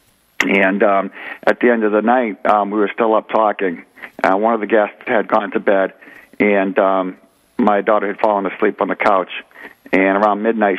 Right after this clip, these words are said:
she woke up and she was yelling, and, um, like she had a bad dream. So we calmed her down. We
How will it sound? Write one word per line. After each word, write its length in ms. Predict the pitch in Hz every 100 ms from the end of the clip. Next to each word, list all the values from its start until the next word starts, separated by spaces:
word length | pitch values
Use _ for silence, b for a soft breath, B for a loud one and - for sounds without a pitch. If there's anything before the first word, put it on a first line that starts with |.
| -
she 60 |
woke 280 | 104 101 -
up 220 | 98 95
and 120 | 98 95
she 80 | 110
was 180 | 98 98
yelling, 480 | 107 107 101 92 95 - b b _ -
and, 380 | 95 95 92 90
um, 300 | 92 92 90
like 160 | 78 -
she 80 |
had 100 | 110
a 40 | 95
bad 320 | 98 98 92
dream. 360 | 117 139 123 87
So 100 | 95
we 100 | 90
calmed 300 | 87 117 101
her 60 | 101
down. 340 | 101 107 123
We 120 | 98